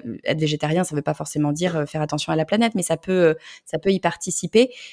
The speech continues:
Euh, et, et on sent bien effectivement qu'il y a une espèce d'accélération et on peut plus passer à côté. Là où avant, les gens qui parlaient, euh, écologie, machin, c'était un peu des hurluberlus qui, voilà, qui faisaient leur truc dans leur coin. Euh,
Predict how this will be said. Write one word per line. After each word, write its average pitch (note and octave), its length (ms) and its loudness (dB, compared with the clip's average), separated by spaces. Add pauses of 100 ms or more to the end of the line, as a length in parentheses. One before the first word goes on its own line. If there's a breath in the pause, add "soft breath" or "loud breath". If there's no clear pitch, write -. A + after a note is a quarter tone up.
(140 loud breath)
Euh, D#3+ 400 6
et, F#3+ 240 4
et F#3 40 0
on F#3 120 0
sent A#3 240 4
bien A3+ 180 2
effectivement G#3+ 340 -2
qu'il G3+ 140 -4
y F#3 40 0
a - 20 2
une F3+ 80 2
espèce F3+ 260 -4
d'accélération F3+ 800 -2
et G3+ 60 0
on F#3 100 0
peut G#3+ 140 -2
plus B3+ 180 -2
passer F#3 260 -4
à F3+ 80 -2
côté. D#3 300 -8 (260 loud breath)
Là G3+ 160 6
où G#3+ 140 6
avant, A3+ 340 4 (280 loud breath)
les F#3+ 180 4
gens A#3 400 2
qui G3+ 260 -2
parlaient, F3 480 2
euh, D3 80 4
écologie, E3+ 480 0
machin, F3+ 380 0 (240 loud breath)
c'était - 220 -8
un C#3+ 100 0
peu E3 120 -4
des D#3+ 200 2
hurluberlus D#3 560 2
qui, D3+ 200 -8
voilà, D3+ 220 0
qui - 140 -12
faisaient D3 140 -4
leur D3+ 140 -4
truc - 180 -8
dans D#3+ 80 0
leur D3+ 180 -2
coin. G#3 220 -2 (400 loud breath)
Euh, D#3+ 60 -2